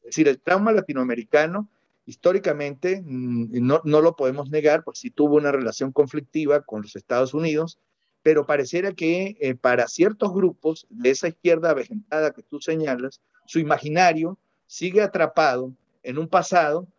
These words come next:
sin entender que puede hacer nuevas relaciones políticas. Yo a veces les digo a estos izquierdistas, eh, ya, eh, seniles,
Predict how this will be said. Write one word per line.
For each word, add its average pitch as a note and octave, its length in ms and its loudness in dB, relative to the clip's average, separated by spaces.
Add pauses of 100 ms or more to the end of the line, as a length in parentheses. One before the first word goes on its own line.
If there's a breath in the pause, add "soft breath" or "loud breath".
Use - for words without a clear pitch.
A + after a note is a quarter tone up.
(160)
sin D3+ 220 -6
entender D3 640 2
que D#3+ 120 -2
puede E3 280 4
hacer E3+ 400 2
nuevas E3 380 2
relaciones D#3+ 680 -2
políticas. C#3 720 -4 (380)
Yo D3+ 240 4
a F#3 40 2
veces F#3 280 -2
les C3+ 120 -8
digo E3 300 0
a E3 60 4
estos D#3+ 340 -2
izquierdistas, D3 960 -2 (420)
eh, A2+ 540 -6
ya, D3 640 0 (960)
eh, A2 300 -10
seniles, D3 720 2